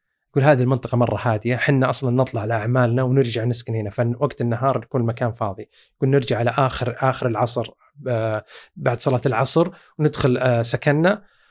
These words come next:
والوعد الفجر". فيقول: "أحيانًا آخر العصر نسمع أصوات غريبة، أصوات كأنها أصوات مصنع، صوت، آه، شو اسمه هذا، الصاروخ ال-، اللي يستعملون في المصانع، صوت، آه، مطرقة،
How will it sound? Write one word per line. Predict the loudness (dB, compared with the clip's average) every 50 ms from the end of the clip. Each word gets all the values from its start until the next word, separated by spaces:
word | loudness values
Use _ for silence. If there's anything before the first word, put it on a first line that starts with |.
| _ _ _ _ _ -10
والوعد | -4 0 2 2 2 2 2 2 2 2 4 4 4 4 4 4 4 4
الفجر". | 2 0 0 -4 -4 -6 -10 _
فيقول: | 2 2 2 4 4 2 2
"أحيانًا | 2 -2 2 4 6 6 6 6 4 4 2 2
آخر | 2 2 2 2 0
العصر | 0 0 0 0 0 0 -2 0 0
نسمع | 0 0 0 2 2 2 2 0 -2
أصوات | -6 -6 -4 -2 0 0 0 0 0 -2 -4 0 0
غريبة، | 0 2 0 -2 -4 -8 -14 _ _ _ _ _ _ _ _ -12 -10
أصوات | -8 -4 0 0 0 0 0 -2
كأنها | -4 -2 -2 0 0 0 -2
أصوات | -2 -2 -2 -4 -4 -2 -4
مصنع، | -6 -6 -6 -6 -8 -10 -10 _ _ _ _ _ _
صوت، | -4 0 2 4 4 4 4 2 -2 -2 -2
آه، | 0 0 0 0 0 0 -2 -2 -2 -2 -2 -4 -4 -6 -6 -8 -10 -12 -12
شو | -14 -14 -14
اسمه | -14 -10 -8 -8 -6 -6 -6
هذا، | -6 -6
الصاروخ | -4 -2 2 4 4 4 4 2 0 -2 -6 -16 -20 _ _ _ _ _ _ -10 -4
ال-، | -2 -2 0 0 -2 -2 -4 -4 -4 -6 -6 -8 -8 -10 -10
اللي | -8 -8 -6 -4 -4
يستعملون | -4 -4 -4 -2 0 0 2 2 2 0
في | -2 -4
المصانع، | -6 -6 -6 -6 -6 -6 -6 -8 -14 _ -20 -20 _ _
صوت، | -8 -2 2 4 4 4 2 0 -4 -20 _ _ _ _ _ -6
آه، | -2 0 0
مطرقة، | 2 2 2 2 0 -2 -2 -4 -6 -8 -8 _